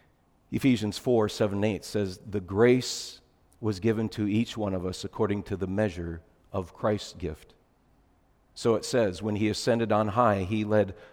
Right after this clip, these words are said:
a host of captives and gave gifts to men." Now, as we go into a gift-giving season, it's good to temper our expectations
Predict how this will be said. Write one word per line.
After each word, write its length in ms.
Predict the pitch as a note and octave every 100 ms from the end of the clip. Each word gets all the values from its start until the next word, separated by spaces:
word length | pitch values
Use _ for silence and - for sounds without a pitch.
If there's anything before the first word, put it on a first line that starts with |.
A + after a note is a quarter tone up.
| -
a 120 | -
host 360 | F#2 B2+ B2 -
of 140 | C3
captives 560 | - A2 - F2+ E2 -
and 240 | G#2 F#2 E2+
gave 440 | G#2 F#2 E2 D2 - G2+
gifts 500 | G2+ F2 - - - _ _ -
to 100 | F#2
men." 280 | E2 D#2+ - _ _ _ _ _ _ _ _ _ _ _ _ _ _ _ _ _ _ _ _ _
Now, 140 | - A2
as 100 | G2+
we 120 | A#2
go 200 | A2 G#2+
into 340 | A#2 A2+ A2+
a 120 | G2+ F#2
gift-giving 760 | A2 G#2+ - G2 A2 G2 F#2+
season, 540 | - B2+ A2+ E2+ G2+ - _ _ _ _ _ _ _ _ _ _ _ _ -
it's 160 | G2+ -
good 280 | A#2 G#2+ -
to 100 | F#2+
temper 580 | B2 A#2+ A2+ F2 F2 - _ _ _ _ _ _ _ _ -
our 420 | - G2 G2 F#2 -
expectations 1200 | A2 - G2+ F#2 - G#2 - A#2+ C3 - -